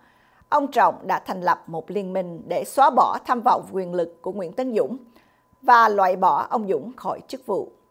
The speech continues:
Sau khi quyền lực được củng cố, ông Trọng đã nỗ lực đưa ra chiến dịch chống tham nhũng để loại bỏ phe cánh của ông Dũng khỏi Đảng. Ông Trọng đã tập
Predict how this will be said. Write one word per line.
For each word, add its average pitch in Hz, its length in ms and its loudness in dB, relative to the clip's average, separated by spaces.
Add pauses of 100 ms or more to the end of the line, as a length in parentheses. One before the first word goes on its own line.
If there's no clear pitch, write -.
(520)
Sau - 260 -6
khi 226 180 -6
quyền 180 140 -8
lực 165 240 -4
được 170 160 -10
củng 139 220 -14
cố, 190 340 0 (160)
ông 233 200 -2
Trọng 190 300 -2
đã 165 80 -4
nỗ 208 160 -6
lực 220 300 -4
đưa 190 220 -2
ra 180 220 -2
chiến 240 260 -10
dịch 196 140 -2 (560)
chống 247 240 2
tham 240 200 -2
nhũng 180 280 -6 (180)
để 175 280 -2
loại 190 200 -2
bỏ 160 340 -4
phe 214 120 0
cánh 202 380 -6
của - 80 -4
ông 208 240 -2
Dũng 175 300 -4
khỏi 170 220 -6
Đảng. 175 280 0 (1700)
Ông 254 180 0
Trọng 196 220 4 (220)
đã 185 120 2
tập 185 180 -4